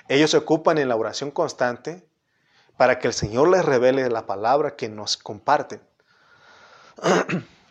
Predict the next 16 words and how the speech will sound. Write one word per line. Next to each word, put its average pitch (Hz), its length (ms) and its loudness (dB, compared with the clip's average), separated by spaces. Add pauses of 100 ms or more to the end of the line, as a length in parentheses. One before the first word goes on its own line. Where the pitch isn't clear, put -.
(100)
Algunos 170 500 2
me 135 120 -4
han 160 160 -2
preguntado, 131 720 2
¿no? 135 160 -4
Y 139 120 -6
me 113 120 -2
dicen, 135 440 0
"¿Y 113 300 -6
tu 120 200 -8
pastor 135 360 -2
Cayetano 135 1000 0 (160)
en 113 200 -10
qué 135 180 0
instituto 131 560 -2
estudió?" 120 600 -6